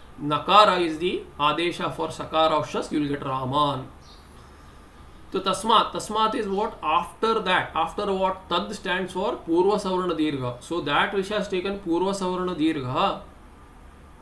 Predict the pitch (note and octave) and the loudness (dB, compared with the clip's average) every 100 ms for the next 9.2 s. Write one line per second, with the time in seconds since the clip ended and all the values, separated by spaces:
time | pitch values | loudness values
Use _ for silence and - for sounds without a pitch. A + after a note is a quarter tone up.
0 | - - - - - - - - - - | -20 -20 -20 -20 -20 -20 -20 -20 -20 -20
1 | - - C#3+ F3+ - A3+ A3+ F#3+ G#3 G#3+ | -20 -2 4 4 4 2 4 4 2 2
2 | D#3+ F#3 - F#3 - G3 G3+ F#3 F3 A3 | 0 -6 -2 -2 0 2 2 4 2 0
3 | G#3 C#3+ D#3 A3 - - E3+ F3 E3+ D3+ | -2 0 4 4 4 -4 -2 2 2 4
4 | G3+ - - - - - - - - D#3 | 2 0 -8 -18 -20 -20 -20 -20 -4 0
5 | E3+ E3 F3+ - B3 - - - - - | 0 0 -4 0 -2 -2 -10 -18 -12 -2
6 | F3 - G3 G3 - D#3+ D#3+ D3 C#3 C#3 | -2 0 -6 -4 0 2 4 2 2 -2
7 | C3+ G#3+ A3 E3 D#3+ D3+ E3 C#3 C#3 D3 | -2 -4 -4 0 0 0 -2 0 2 2
8 | E3+ A#3+ C#4 D3+ D#3 C#3+ B2+ C3 A#2+ C#3 | 4 2 2 -4 -2 -2 -4 -4 -2 -2
9 | C3+ A#2+ | -4 -6